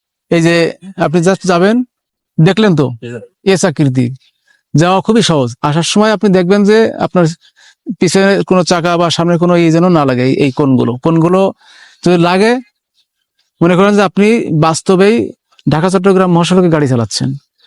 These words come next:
Speaker 1: অথবা কোনো আঞ্চলিক মহাসড়কে গাড়ি চালাচ্ছেন। এই কোণে আঘাত করা মানে হয় মানুষকে হিট করছেন, অথবা কোনো গাড়িকে হিট করছেন। ফলে সেটা মাথায় রেখে আপনি পরীক্ষাটা দেন, কিন্তু ইজি, আমরা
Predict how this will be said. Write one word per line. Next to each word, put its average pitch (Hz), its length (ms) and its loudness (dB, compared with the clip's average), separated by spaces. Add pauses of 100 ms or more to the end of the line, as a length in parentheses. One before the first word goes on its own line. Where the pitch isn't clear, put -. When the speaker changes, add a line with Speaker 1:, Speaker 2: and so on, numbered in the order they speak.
Speaker 1:
অথবা 175 240 2
কোনো 175 220 2
আঞ্চলিক 156 380 0
মহাসড়কে 165 400 0
গাড়ি 143 180 0
চালাচ্ছেন। 120 320 -4 (640)
এই 156 60 2 (100)
কোণে 180 240 0
আঘাত 180 220 -2
করা 202 220 0
মানে 202 140 0 (320)
হয় 151 200 0
মানুষকে 175 320 0
হিট 202 180 -2
করছেন, 214 300 0
অথবা 180 200 2
কোনো 175 160 2
গাড়িকে 143 240 -2
হিট 117 160 -6
করছেন। 120 280 -6 (1080)
ফলে 165 220 0
সেটা 170 160 0
মাথায় 165 240 0
রেখে 170 140 0 (100)
আপনি 156 200 -2
পরীক্ষাটা 131 300 -2
দেন, 120 160 -4 (720)
কিন্তু 190 180 0 (220)
ইজি, 127 200 0 (960)
আমরা 156 220 0